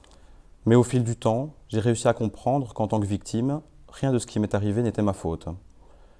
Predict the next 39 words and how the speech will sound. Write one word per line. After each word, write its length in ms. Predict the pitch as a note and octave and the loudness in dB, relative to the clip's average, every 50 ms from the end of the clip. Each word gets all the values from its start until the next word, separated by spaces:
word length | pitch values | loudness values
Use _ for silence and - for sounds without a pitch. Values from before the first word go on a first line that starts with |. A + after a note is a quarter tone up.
| _ - | _ -4
Que 120 | - B2+ | -2 -2
peu 180 | A#2+ - - E3+ | -2 0 0 0
importe 340 | D#3 B2+ G#2+ - C#3 - - | 0 0 0 0 -2 -2 0
combien 280 | - A2 G2+ G#2 G2+ | 0 2 4 4 4
de 60 | G2+ | 2
fois 180 | - - - B2+ | 0 0 0 2
je 100 | A2 G#2 | 2 2
rejoue 280 | F#2+ F#2 G#2 G2 G#2 G#2+ | 0 2 0 0 0 0
le 60 | G2+ | -2
scénario 360 | - - G#2 G2 F2+ G2 G2+ | -2 0 0 0 2 2 2
dans 80 | G2 F#2 | 2 2
ma 120 | F2+ E2+ | 0 -2
tête, 360 | - - C#3 C#3 A2+ - - F#2 F2+ - - - | -4 -4 -6 -6 -6 -6 -10 -12 -12 -12 -16 -10
je 100 | - G2+ | -2 -2
ne 80 | G2+ G2+ | -2 0
pourrai 240 | - A2+ G#2 G#2+ | 0 0 0 2
jamais 220 | G#2+ A#2+ B2 C3+ C3 | 2 2 2 2 0
changer 240 | - A2 G2 G2+ A2 | 0 -2 0 0 -2
le 80 | G#2 | -2
passé. 340 | - F#2+ F#2 - - E2 - - - - - - - - - - - - _ - - - - - - - - - _ _ _ _ _ _ _ _ _ - _ | -2 -4 -4 -4 -8 -10 -12 -12 -16 -20 -20 -20 -20 -20 -20 -20 -20 -20 _ -20 -20 -20 -20 -20 -20 -20 -20 -20 _ _ _ _ _ _ _ _ _ -20 _
Ce 140 | - - | -2 0
genre 180 | A#2 C3 D3+ D3 | 2 4 4 4
d'événement 400 | C3+ A#2+ A2+ A2+ A2 A#2 C3 C3+ | 4 4 4 4 4 4 2 2
est 20 | |
quelque 240 | B2+ - G#2+ - A2+ | 0 0 -2 -2 -2
chose 180 | G#2 - A2+ - | -4 -4 -6 -4
qui 120 | - G2+ | -2 -2
bouleverse 480 | F#2 F#2 A2+ A#2 G#2+ G#2 B2 C3+ - - | 0 2 2 2 2 2 2 0 0 -2
les 80 | A#2+ | -2
capacités 420 | - G#2 F2+ G2+ G2 - - - G2+ | -2 0 0 0 -2 -2 -2 0 0
d'un 140 | G2 F#2+ F#2+ | 2 2 0
enfant 360 | F#2+ F#2+ - - A#2+ B2 A#2+ | 0 -2 -4 -4 -4 -2 0
à 60 | G2+ | 0
nouer 180 | F#2+ F#2 F#2+ F#2 | 0 0 0 0
des 120 | F2+ F2+ | 0 0
liens 260 | F2+ F2+ G2 G#2+ A2 | 0 -2 -2 -2 -2
avec 160 | G2+ F2+ F2 | -2 -4 -4
ses 140 | - - - | -6 -6 -10
pairs. 400 | - - E2+ E2 F#2+ G#2 A2 A#2 | -6 -6 -6 -6 -6 -6 -10 -12